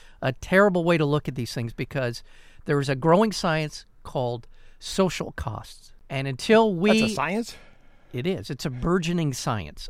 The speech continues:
Speaker 1: of
Speaker 2: It's not a science. It's a practicality.
Speaker 1: And it figuring out, okay, figuring out what are the hidden costs, what are the social costs, what are the things that we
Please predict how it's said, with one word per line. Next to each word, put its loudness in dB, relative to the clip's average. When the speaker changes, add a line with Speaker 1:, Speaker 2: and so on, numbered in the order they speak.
Speaker 1:
of 0
Speaker 2:
It's -14
not -4
a -2
science. -2
It's -6
a -6
practicality. -4
Speaker 1:
And -2
it -8
figuring 4
out, -2
okay, -4
figuring 2
out -2
what 4
are 4
the -2
hidden -2
costs, -2
what -2
are 2
the -2
social 0
costs, -4
what 0
are 0
the -2
things -4
that -8
we 0